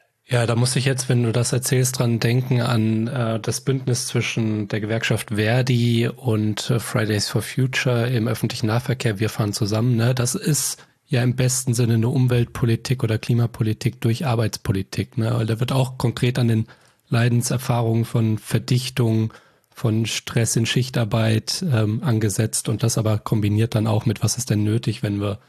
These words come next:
äh, ökologische, nachhaltige Mobilität wollen, nämlich an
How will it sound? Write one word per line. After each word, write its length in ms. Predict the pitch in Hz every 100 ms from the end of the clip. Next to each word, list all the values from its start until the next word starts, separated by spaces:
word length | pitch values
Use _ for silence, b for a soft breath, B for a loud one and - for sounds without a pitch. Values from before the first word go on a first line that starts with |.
| b b b b -
äh, 140 | 135
ökologische, 760 | 131 127 113 110 110 - 117 104
nachhaltige 520 | 104 107 117 - 101
Mobilität 720 | 104 98 98 101 - 113 -
wollen, 280 | 107 104 104
nämlich 420 | 101 104 104 -
an 280 | 123 104